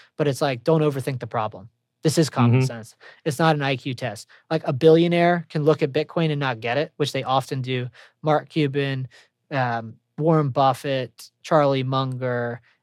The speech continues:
Speaker 1: any, like, name them. They will, they are the type, well, they will, they, high I Q people, they will stare at this equation, they will,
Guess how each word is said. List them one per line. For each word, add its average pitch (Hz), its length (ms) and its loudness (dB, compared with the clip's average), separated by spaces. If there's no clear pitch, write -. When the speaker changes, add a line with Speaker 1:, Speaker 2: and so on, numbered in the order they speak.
Speaker 1:
any, 180 280 0
like, 135 180 0
name 156 340 4
them. 113 240 -12
They 160 100 4
will, 139 220 0
they 165 220 8
are 180 100 10
the 165 140 2
type, 156 340 2
well, 147 100 0
they 143 100 2
will, 139 200 -2
they, 135 280 -4
high 180 260 8
I 165 140 4
Q 165 200 -2
people, 139 280 -2
they 131 100 -6
will 120 80 -6
stare 175 240 4
at 170 60 4
this 170 140 -2
equation, 156 360 2
they 131 100 -4
will, 117 140 -6